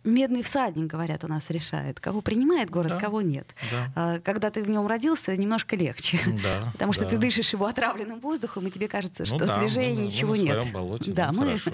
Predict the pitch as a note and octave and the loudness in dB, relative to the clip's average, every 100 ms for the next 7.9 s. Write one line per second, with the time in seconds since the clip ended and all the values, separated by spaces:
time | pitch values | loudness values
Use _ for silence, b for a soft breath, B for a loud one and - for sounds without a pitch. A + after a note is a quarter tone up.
0 | F2 A2+ B2+ A#2+ - G2 - A2+ G#2+ F#2+ | 0 0 0 -6 -6 -6 -6 -6 -6 -4
1 | E2+ D2 B1+ B3+ B3 D#3+ D3+ C#3+ - D3 | -6 -8 -2 0 2 0 -2 -4 -8 -6
2 | D#3 D#3 D3 D#3+ D3 D#3+ G3 - - A#3 | -4 -4 -4 -4 -4 -4 -4 -4 -2 0
3 | - A#3 G3+ - F#3+ D#3+ C#3+ F3 D#4 A#3 | 2 2 0 -2 -2 -2 0 2 2 0
4 | F#3 G#3 - - - F3+ - F3 E3 F3+ | -2 -4 -6 -8 -4 -4 -4 -6 -4 -2
5 | F#3+ A3 B3 - F3+ E3 - F#3+ D#3+ D#3+ | -2 0 -2 -4 -4 -4 -4 -6 -6 -6
6 | E3 E3+ - - - E3+ E3+ D3 D3+ B | -4 -6 -8 -8 -2 2 2 0 -2 B
7 | B B - F#3 G3+ F3+ D3+ C3+ | B B -4 0 0 2 0 0